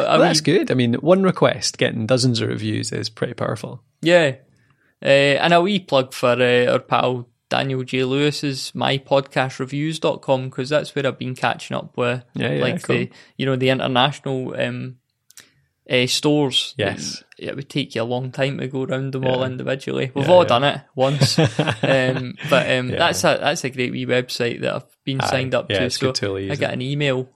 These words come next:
Speaker 2: um, and it's, like, places I would never have checked, and
Speaker 1: Mm-hmm.
Speaker 2: I can't believe somebody there's listening to it.
Speaker 1: Mm-hmm.
Speaker 2: So,
Speaker 1: Yeah.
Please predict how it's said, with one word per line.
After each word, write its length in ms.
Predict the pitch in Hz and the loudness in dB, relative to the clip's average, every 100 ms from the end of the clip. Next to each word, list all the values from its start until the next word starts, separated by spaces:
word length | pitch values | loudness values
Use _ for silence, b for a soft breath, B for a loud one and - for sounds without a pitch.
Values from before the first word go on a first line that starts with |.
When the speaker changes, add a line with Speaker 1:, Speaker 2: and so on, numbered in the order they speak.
| - | -8
Speaker 2:
um, 560 | 135 123 123 123 123 - | -2 -2 -2 -4 -8 -10
and 140 | - 123 | -8 -8
it's, 260 | - - | -8 -12
like, 200 | - 82 - _ _ | -12 -14 -16 _ _
places 340 | 175 147 165 | -4 -4 -6
I 40 | 113 | -8
would 180 | 120 131 | -8 -8
never 160 | 120 | -8
have 120 | 123 127 | -8 -6
checked, 400 | 135 143 - - | -4 -4 -4 -6
and 100 | 123 | -6
Speaker 1:
Mm-hmm. 200 | 101 101 | -6 -10
Speaker 2:
I 80 | - | -16
can't 260 | - 151 - | -14 -14 -10
believe 340 | 131 135 127 | -8 -8 -8
somebody 360 | - 131 131 131 | -6 -6 -4 -2
there's 320 | 131 127 123 | -2 -2 -4
listening 400 | 127 139 151 143 | -6 -6 -8 -8
to 200 | - 135 | -6 -6
it. 120 | 131 - | -6 -8
Speaker 1:
Mm-hmm. 120 | - 104 | -10 -8
Speaker 2:
So, 320 | 107 123 123 _ _ | -8 -8 -10 _ _
Speaker 1:
Yeah. 280 | 110 104 | -10 -8